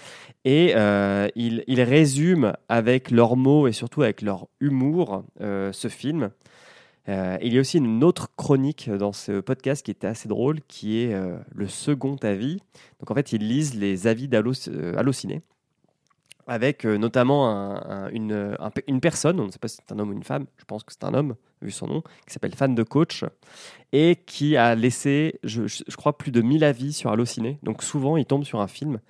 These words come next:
avec un avis de Fan de Coach. Et dans ce podcast, qui a au-, aussi été un des premiers podcasts de bande à respecter la parité, nous avons donc Antoine, Greg,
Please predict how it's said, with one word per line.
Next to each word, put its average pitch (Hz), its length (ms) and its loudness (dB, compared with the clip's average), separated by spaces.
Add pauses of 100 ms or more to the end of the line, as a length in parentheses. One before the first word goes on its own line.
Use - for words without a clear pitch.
(300)
avec 113 400 0
un 107 120 0
avis 101 200 -4
de - 60 -20
Fan 113 180 -4
de 104 80 -4
Coach. - 380 -12 (880)
Et 180 260 10 (440)
dans 180 260 6
ce 170 140 4
podcast, - 680 2
qui - 200 0
a 120 40 6
au-, 139 120 4 (220)
aussi 190 260 2
été 196 180 2
un 143 100 2
des 113 120 -2
premiers 156 260 0
podcasts 156 560 -2
de 107 260 0
bande 131 380 0
à 104 160 -6
respecter 120 500 -6
la 98 140 -4
parité, 120 500 -6 (760)
nous 190 320 4
avons 147 420 4 (300)
donc 101 200 -8 (160)
Antoine, 135 680 2 (340)
Greg, 104 640 0